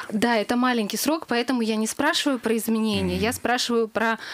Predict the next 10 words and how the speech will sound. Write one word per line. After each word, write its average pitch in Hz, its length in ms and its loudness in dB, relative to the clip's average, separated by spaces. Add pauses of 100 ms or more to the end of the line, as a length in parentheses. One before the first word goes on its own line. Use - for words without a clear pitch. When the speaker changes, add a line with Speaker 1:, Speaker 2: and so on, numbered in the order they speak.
(240)
Speaker 1:
а, 202 220 2
какие-то 233 420 -4
тенденции 220 680 -4
для 185 160 -4
себя. 180 340 -2
Там, 170 240 -2
вы, 185 200 -2
вы 190 300 -2
их - 140 -6
чувствуете? 190 920 -2